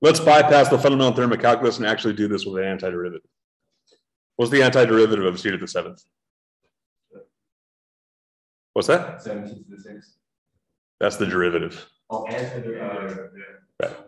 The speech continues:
Speaker 2: One over eight t to the eighth.
Speaker 1: So this der-, antiderivative would be, take that negative, negative one eighth, t to the eighth, and I'm gonna integrate that from eight to x, right?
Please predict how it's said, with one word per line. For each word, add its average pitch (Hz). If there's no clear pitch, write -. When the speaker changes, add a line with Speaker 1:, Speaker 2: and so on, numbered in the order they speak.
Speaker 2:
One 101
over 98
eight 101
t 113
to -
the -
eighth. -
Speaker 1:
So 101
this 131
der-, 143
antiderivative 123
would 98
be, 95
take 101
that 107
negative, 113
negative 131
one 139
eighth, 113
t 131
to 135
the 135
eighth, -
and 120
I'm 113
gonna 113
integrate 117
that 107
from 104
eight 104
to 98
x, -
right? 123